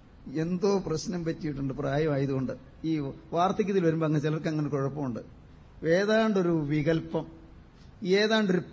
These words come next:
പെർവേർട്ടഡ് മെന്റാലിറ്റി, പെർവേർഷൻ, ഏതാണ്ട് കുഴപ്പമുണ്ട്. അപ്പോഴേ ദുസ്വപ്നം വല്ലതും കണ്ടായിരുന്നോ? എന്റെ മക്കളെ, ഞാൻ നല്ല ബോധത്തോടെ നിൽക്കുന്നത്, നല്ല സുബോധത്തോടെ. നിങ്ങളും കൂടെ വേഗം ഓടി ഇറങ്ങാനാ പറയണ്ടത്, താമസിക്കരുത്.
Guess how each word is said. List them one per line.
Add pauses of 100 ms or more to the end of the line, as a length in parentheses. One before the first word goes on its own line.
(120)
പെർവേർട്ടഡ്
മെന്റാലിറ്റി, (840)
പെർവേർഷൻ, (720)
ഏതാണ്ട്
കുഴപ്പമുണ്ട്. (1800)
അപ്പോഴേ
ദുസ്വപ്നം
വല്ലതും
കണ്ടായിരുന്നോ? (720)
എന്റെ
മക്കളെ,
ഞാൻ
നല്ല
ബോധത്തോടെ
നിൽക്കുന്നത്,
നല്ല
സുബോധത്തോടെ. (1120)
നിങ്ങളും
കൂടെ
വേഗം
ഓടി
ഇറങ്ങാനാ
പറയണ്ടത്,
താമസിക്കരുത്.